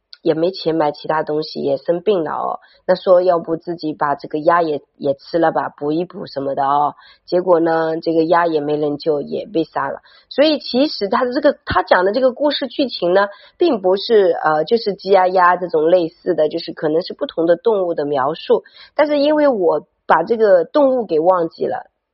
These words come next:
就是这样的剧情我记住了，我就以这样的方式呢，跟大家来讲，就是没有什么东西是平白无故没有连结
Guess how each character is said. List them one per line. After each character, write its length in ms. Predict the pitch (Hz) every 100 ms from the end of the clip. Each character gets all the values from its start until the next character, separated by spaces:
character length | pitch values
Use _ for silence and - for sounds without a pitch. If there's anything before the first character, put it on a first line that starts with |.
| _ _ -
就 120 | 208
是 140 | 208
这 120 | 202 277
样 100 | 220
的 100 | 196
剧 240 | - 381
情 220 | - 190
我 140 | 185 -
记 200 | - -
住 180 | 160
了， 140 | 151 -
我 140 | 175
就 100 | 208
以 140 | 208 170
这 100 | 208
样 140 | 185
的 80 | 175
方 240 | 196 202
式 180 | 208 214
呢， 160 | 180 160 - - - -
跟 160 | 180
大 140 | 185 185
家 180 | 190
来 220 | 180 160 185
讲， 320 | - 160 -
就 80 | 220
是 100 | 240
没 140 | 254
有 140 | 349
什 120 | 277 190
么 140 | 175
东 180 | 202 214
西 180 | 208 202
是 180 | 202
平 260 | 196 175 185
白 160 | 165 170
无 160 | 156
故 180 | 147 175
没 140 | 156
有 120 | 170 151
连 320 | 139 135 165
结 180 | -